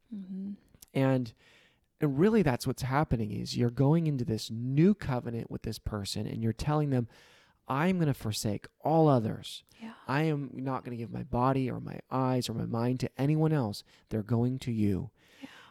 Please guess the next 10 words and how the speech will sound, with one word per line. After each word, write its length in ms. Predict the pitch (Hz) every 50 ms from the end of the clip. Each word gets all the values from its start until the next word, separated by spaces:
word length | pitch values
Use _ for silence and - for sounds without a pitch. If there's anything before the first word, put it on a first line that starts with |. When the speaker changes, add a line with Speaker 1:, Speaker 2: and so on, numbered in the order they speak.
| - _ _ -
Speaker 2:
And 360 | 139 135 127 123 120 113 110 - _ _ _ _ _ _ _ _ _ _ _ _ _ _ _ _ -
in 200 | 165 175 196 196
that 200 | 190 170 120 -
ceremony, 580 | - - 151 147 139 131 123 117 110 110 110 101
see 360 | - - - - 180 190 196
this 260 | 170 160 151 - - -
as 340 | - 117 117 113 113 110 - -
a 60 | 110
washing 580 | 110 104 101 107 113 127 151 151 - - 160 160
away 540 | 156 147 131 110 104 98 98 95 98 110